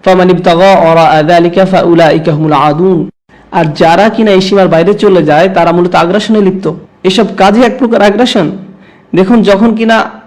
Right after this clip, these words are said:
আদু উল্লেখ করা হচ্ছে অথবা আদি, আদিন আসছে আদুন থেকে, আদা থেকে, ঠিক আছে?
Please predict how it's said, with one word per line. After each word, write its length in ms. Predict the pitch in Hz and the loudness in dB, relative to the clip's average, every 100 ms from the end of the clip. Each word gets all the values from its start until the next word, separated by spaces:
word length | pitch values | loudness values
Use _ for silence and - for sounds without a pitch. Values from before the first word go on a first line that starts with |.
| _ - | _ -4
আদু 640 | 147 165 180 226 190 - - | 0 0 0 0 -2 -6 -4
উল্লেখ 260 | 190 208 208 | 0 0 0
করা 160 | 220 | 0
হচ্ছে 280 | 208 202 185 | 0 0 -2
অথবা 240 | 160 180 165 | -2 0 0
আদি, 480 | 165 175 202 202 - - - | 2 2 0 -2 -6 -14 -8
আদিন 480 | - 165 170 226 233 | -2 0 2 2 2
আসছে 360 | 190 - 170 - | 0 -2 -6 -6
আদুন 540 | 143 160 175 220 160 143 | -4 -2 0 -2 -2 -4
থেকে, 320 | 160 151 160 - | -8 -10 -12 -4
আদা 560 | 160 170 208 240 - - - | -2 2 2 2 0 -6 -8
থেকে, 320 | 190 170 - - - | -6 -6 -10 -14 -8
ঠিক 120 | - 226 | -2 0
আছে? 280 | 226 320 | 0 -6